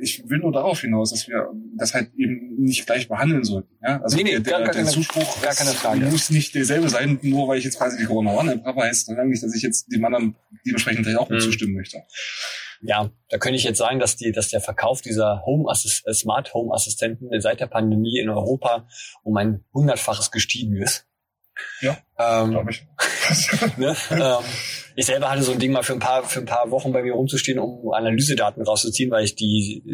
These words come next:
Speaker 2: äh, K I da drin, äh, oder den Algorithmus da drin immer, äh, hochinteressant finde. Der wird übrigens mehr geupdatet als manche, äh, Router-Server, äh, Router, äh, die im Internet ab-, also ich habe letztens festgestellt, dass mein Router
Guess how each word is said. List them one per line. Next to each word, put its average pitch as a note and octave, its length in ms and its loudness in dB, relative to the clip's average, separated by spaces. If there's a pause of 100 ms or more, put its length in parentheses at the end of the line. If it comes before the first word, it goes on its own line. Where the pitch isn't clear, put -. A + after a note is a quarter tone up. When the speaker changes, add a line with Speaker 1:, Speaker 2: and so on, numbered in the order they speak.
(400)
Speaker 2:
äh, - 480 -6
K A2 140 -2
I B2+ 80 2
da C3+ 140 2
drin, A#2 320 -4
äh, G#2+ 580 2
oder G#2 200 0
den G#2 140 -4
Algorithmus A2 440 -2
da A2+ 60 0
drin A2 200 -2
immer, G#2+ 300 0
äh, F#2+ 200 -10
hochinteressant A#2 520 -4
finde. A#2+ 160 -2
Der A2 80 0
wird D3 100 -2
übrigens C3+ 280 -2
mehr B2+ 140 0
geupdatet D3 600 -2
als - 220 -2
manche, B2 260 -2
äh, A2+ 320 2
Router-Server, G#2+ 920 0 (220)
äh, A2+ 140 4
Router, A2 720 2
äh, G#2+ 60 0
die A2 160 -2
im G#2+ 200 0
Internet B2+ 280 0
ab-, G2 220 0 (200)
also G#2 140 0
ich A2 120 0
habe G#2+ 120 -4
letztens C3 240 -2
festgestellt, A#2 420 -2
dass A2 100 -2
mein A2+ 120 0
Router B2 300 0